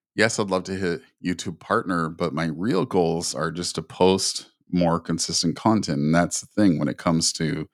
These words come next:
when it comes to goals that we set as content creators, this is just a little rant I'm gonna <laughs> go on.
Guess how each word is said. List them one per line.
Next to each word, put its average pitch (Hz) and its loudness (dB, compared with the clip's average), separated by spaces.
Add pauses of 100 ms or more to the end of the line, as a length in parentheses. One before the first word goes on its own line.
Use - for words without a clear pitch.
(1200)
when 104 4
it 110 2
comes 147 2
to 110 2 (680)
goals 98 6
that 110 4
we 101 2
set 98 0
as 95 -4
content 90 0
creators, 92 4
this - -4
is 87 0
just - 0
a 87 -2
little 87 0 (800)
rant 87 2
I'm 95 2
gonna 90 2
<laughs> - -
go 107 2
on. 95 2